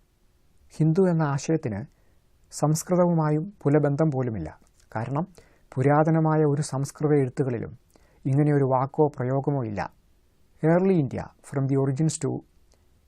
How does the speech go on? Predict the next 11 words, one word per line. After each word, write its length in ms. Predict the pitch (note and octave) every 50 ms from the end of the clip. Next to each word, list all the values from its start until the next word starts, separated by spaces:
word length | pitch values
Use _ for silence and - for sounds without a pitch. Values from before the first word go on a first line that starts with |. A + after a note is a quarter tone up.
| _
എ 100 | C3 C3 C#3 C#3+
ഡി 140 | C#3 D3 D3 - - _
തൗസൻഡ് 440 | - B2+ B2+ C3+ - - D3 C#3+ C#3
ത്രീ 160 | - - C3+
ഹൺഡ്രഡ് 440 | C3+ - - A#2+ A#2 A2 G#2+ F2+ - _ - _ _ -
എന്ന 140 | B2+ B2+
പുസ്തകത്തിൽ 480 | B2+ B2 - - C3 B2 A#2+ - - G2 C3+ - _ _ _ _ _ _ _ _ _ -
റോമില 320 | C3 C3 D3 D3+ D#3 D#3 D#3 D3+
താപ്പർ 300 | B2+ C3 B2 - C3 -
പറയുന്നത്, 440 | - G#2+ A2 A2 A#2 A2 F#2 E2+ - - _ _ _ _ _ _ _ _ _ -
"ഹിന്ദു 380 | - - C#3+ D3 E3 E3+ F#3+